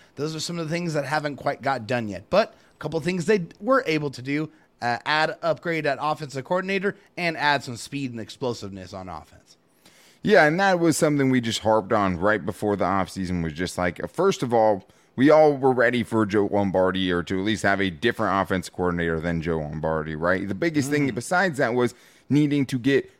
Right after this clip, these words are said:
Speaker 2: more explosive on offense. We were yelling it from the mountaintops, and it wasn't the first offseason we've said it. But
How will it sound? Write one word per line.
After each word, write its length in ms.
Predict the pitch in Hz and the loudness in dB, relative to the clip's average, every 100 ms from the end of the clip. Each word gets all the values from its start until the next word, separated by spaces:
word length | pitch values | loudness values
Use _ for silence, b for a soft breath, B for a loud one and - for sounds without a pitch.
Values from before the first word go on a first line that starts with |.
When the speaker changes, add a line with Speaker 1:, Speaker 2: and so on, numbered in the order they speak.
| - | -2
Speaker 2:
more 340 | 113 131 123 | 0 2 0
explosive 600 | 127 - 113 120 113 113 | -2 -4 -2 0 0 -2
on 300 | 98 113 110 | -2 -2 0
offense. 260 | 113 92 80 | 0 0 -4
We 140 | 101 | -2
were 60 | 104 | -2
yelling 360 | 104 113 127 120 | 0 0 2 0
it 120 | 113 | 0
from 160 | 117 | 0
the 120 | 110 110 | 0 0
mountaintops, 460 | 113 113 110 117 | 0 0 -2 -2
and 140 | 120 127 | -4 -4
it 80 | |
wasn't 320 | 117 156 147 123 | -2 -2 -2 -4
the 80 | |
first 300 | - 135 123 | -6 -6 -4
offseason 500 | 113 113 - 110 120 | -2 -4 -4 -4 -2
we've 160 | 113 104 | -2 -2
said 180 | 131 120 | -2 -2
it. 180 | - - | -4 0
But 200 | 143 - | 0 0